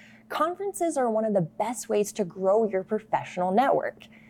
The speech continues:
As an H R party of one, you probably feel isolated sometimes and are unsure where to turn with your questions. Attending a conference, especially an in-person one, gives you the chance to form relationships with dozens of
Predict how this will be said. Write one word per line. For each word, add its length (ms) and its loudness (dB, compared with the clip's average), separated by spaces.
As 160 2
an 140 2
H 200 4
R 140 6
party 300 2
of 100 0
one, 460 -4
you 100 0
probably 640 2
feel 320 -2
isolated 640 2
sometimes 680 -2
and 140 -2
are 140 2
unsure 460 2
where 200 2
to 80 -2
turn 340 -2
with 140 -4
your 100 -2
questions. 680 -2
Attending 460 4
a 80 6
conference, 720 0
especially 680 0
an 180 0
in-person 600 2
one, 340 -6
gives 180 0
you 100 2
the 120 2
chance 340 -2
to 100 -4
form 360 2
relationships 800 0
with 260 0
dozens 500 2
of 140 -2